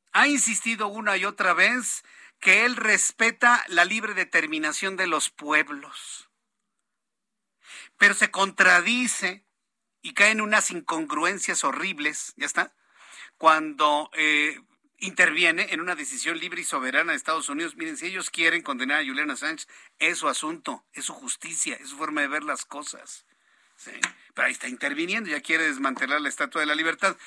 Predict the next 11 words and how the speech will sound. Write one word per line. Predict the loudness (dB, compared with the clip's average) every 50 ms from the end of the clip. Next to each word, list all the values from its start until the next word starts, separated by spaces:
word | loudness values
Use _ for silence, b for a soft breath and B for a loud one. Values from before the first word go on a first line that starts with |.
| B B B
Pero | -2 0
mire, | 2 4 2 2 0
voy | 0 2 2
a | 2 2
tener | 2 0 0 0 -2 -2
este | -4 -6 -6 -4
caso | 0 0 0 0 -2 -6
un | -10
poco | -10 -12 -6
más | -4 -4 -2 0 0
adelante. | -2 0 0 -2 -2 -2 0 0 0 0 B